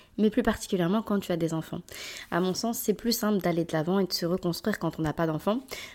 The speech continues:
Bon, je pense ça peut-être à tort, mais c'est mon point de vue. Quoi qu'il en soit, j'ai vraiment envie de mettre en exergue dans ce premier podcast la notion de résilience.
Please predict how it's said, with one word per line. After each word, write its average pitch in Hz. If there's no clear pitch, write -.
Bon, -
je -
pense 170
ça 175
peut-être -
à 160
tort, 220
mais 214
c'est 220
mon 196
point 170
de 160
vue. -
Quoi 240
qu'il 233
en 208
soit, 240
j'ai 185
vraiment 202
envie 196
de 185
mettre 190
en 180
exergue 185
dans 170
ce -
premier 202
podcast 202
la 175
notion 175
de 175
résilience. 165